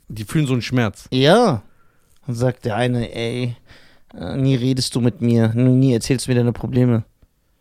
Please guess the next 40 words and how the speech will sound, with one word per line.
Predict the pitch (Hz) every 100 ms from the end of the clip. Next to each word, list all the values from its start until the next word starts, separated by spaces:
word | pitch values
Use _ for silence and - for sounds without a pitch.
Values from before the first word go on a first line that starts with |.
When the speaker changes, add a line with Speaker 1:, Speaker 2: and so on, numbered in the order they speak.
| _ _ _ _ _ _
Speaker 2:
Doch, | 135 202 226 - -
die |
sind | 127 392
doch | 480
feminin. | - 190 190 254 453 262 104 - _ _ _ _ -
Speaker 1:
Okay. | - - 123 _ _ _ _ _ - _ _ _ _ -
Weißt | 147
du, | 160
was |
ich | 147
an | 131
der | 117
Frau | - 135
schön | 120 143
finde? | 120 107 101 - _ _ _ _ -
Speaker 2:
Ja, | 110
Speaker 1:
Wenn | 110
der | 107
Speaker 2:
dass | 117
Speaker 1:
Mann |
Speaker 2:
sie | 120
kein | - 156
Speaker 1:
krank | 139 151
Speaker 2:
Mann |
ist. | 147 - -
Speaker 1:
Nein. | 131 135 131
<laughs> | - - 494 - 494 - - - - 679 - 659 - - - -
Das | - -
ist | 247 -
auch | 196 190
schön. | - - 196 - - - - - - - -
Äh, | 185 190
wenn | 170 151 139 - -
der | 123
Mann | 127 147
zum | -
Beispiel | 117 - 104
krank | - 135 -
ist | 113 - -
Speaker 2:
Ja. | 123 110